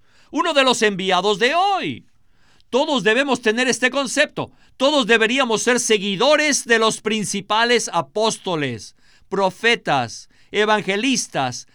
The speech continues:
pastores y maestros. Me dirán, "Hermano Lee, el apóstol Pablo dijo que dio a unos, algunos de ellos, pero usted dice que todos". Bueno, sí, el Señor dio algunos dones principales.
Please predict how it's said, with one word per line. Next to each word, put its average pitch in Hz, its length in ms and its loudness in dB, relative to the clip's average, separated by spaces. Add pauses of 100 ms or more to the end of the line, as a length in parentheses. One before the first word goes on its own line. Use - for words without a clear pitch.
(160)
pastores 208 640 0
y 175 60 -2
maestros. 147 840 -4 (920)
Me 165 140 -4
dirán, 170 340 0 (140)
"Hermano 160 320 -2
Lee, 117 240 -8 (520)
el 214 120 -6
apóstol 247 420 0
Pablo 185 300 2
dijo 175 260 -2
que 170 140 -2
dio 190 280 0
a 156 120 2
unos, 170 560 -4 (100)
algunos 196 720 0
de 147 180 0
ellos, 127 380 -4 (380)
pero 185 160 0
usted 285 260 0
dice 269 320 0
que 311 140 0
todos". 143 680 -2 (400)
Bueno, 165 260 0
sí, 175 240 -2
el 147 100 -2
Señor 214 340 0
dio 214 160 2
algunos 175 440 0
dones 180 320 -4
principales. 139 1200 -4